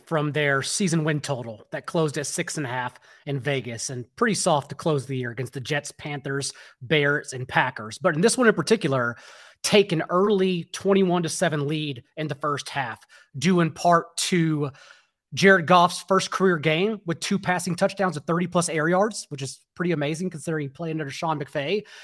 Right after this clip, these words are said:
And, of course, Jameson Wi-, Williams, uh, who, remember, had four touchdowns of seventy plus yards last year i-, at Alabama. And, of course, this one, a forty-one yard touchdown where he genuinely didn't even run a route. Like, the, the backup safety for Harrison Smith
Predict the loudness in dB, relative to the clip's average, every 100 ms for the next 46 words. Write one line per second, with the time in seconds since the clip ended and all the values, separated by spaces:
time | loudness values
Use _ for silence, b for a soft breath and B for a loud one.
0 | B 4 8 8 6 6 6 6 4 2
1 | 2 0 0 0 -2 -12 _ 2 4 4
2 | 2 -4 -10 B B -8 -4 -2 0 2
3 | 2 2 -2 -4 -2 0 0 0 0 -2
4 | -2 -4 -4 -4 -4 -4 -2 -2 -2 -6
5 | -10 -2 0 0 -4 -6 -6 -8 _ _
6 | _ -10 -6 -4 0 0 0 -2 -2 -2
7 | -4 b b b 2 4 4 4 2 0
8 | -4 2 4 4 2 0 0 0 -2 -4
9 | -4 0 2 2 2 0 0 -2 -4 -2
10 | -4 -2 -6 B B B 2 2 2 2
11 | 4 4 2 2 0 2 2 0 -2 -4
12 | -6 -8 _ -2 0 2 4 4 2 4
13 | 6 6 4 -2 0 0 -2 -4 0 0
14 | 0 -4 0 0 0